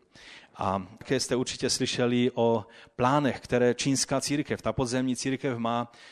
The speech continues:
kdy oni se modlí za možnost, aby jednoho dne mohli vyjít ze své země a projít právě tím územím těch, těch nejtmavších, eh, jo,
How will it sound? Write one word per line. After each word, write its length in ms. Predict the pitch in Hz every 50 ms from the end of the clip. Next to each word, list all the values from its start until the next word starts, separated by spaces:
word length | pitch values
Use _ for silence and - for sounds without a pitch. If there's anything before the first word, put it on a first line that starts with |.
| - _
kdy 160 | - 120 131
oni 140 | 131 131 131
se 160 | - - 131
modlí 380 | 123 135 143 139 143 147 147 143
za 340 | 123 123 131 131 131 127 127 131 113 - 120 117 117 120 - _ _
možnost, 880 | - 135 127 147 175 151 131 151 143 127 117 120 117 - - - - - - _ - - - -
aby 180 | - 107 113 117
jednoho 380 | 127 123 131 131 120 127 127
dne 180 | 113 120 127 123
mohli 320 | 123 127 117 120 120 117 104 104
vyjít 240 | 127 170 185 185 170
ze 140 | 135 151 143
své 360 | - - 139 139 139 143 139
země 440 | 120 127 131 127 117 101 90 85 - _ - - - -
a 60 | - -
projít 380 | - 139 143 151 156 147 -
právě 640 | - - 135 139 151 165 165 165 165 165 160 165 147 - - - - - -
tím 200 | - 135 131 131
územím 680 | - 156 151 - 147 151 151 151 151 151 151 147 151 151 -
těch, 500 | - 160 139 120 - - - - - - -
těch 200 | - 143 131 127
nejtmavších, 840 | 135 151 156 - 156 147 147 135 - - 147 147 151 143 - - - - - - - - _ -
eh, 120 | 113 110
jo, 240 | - 123 123 143 156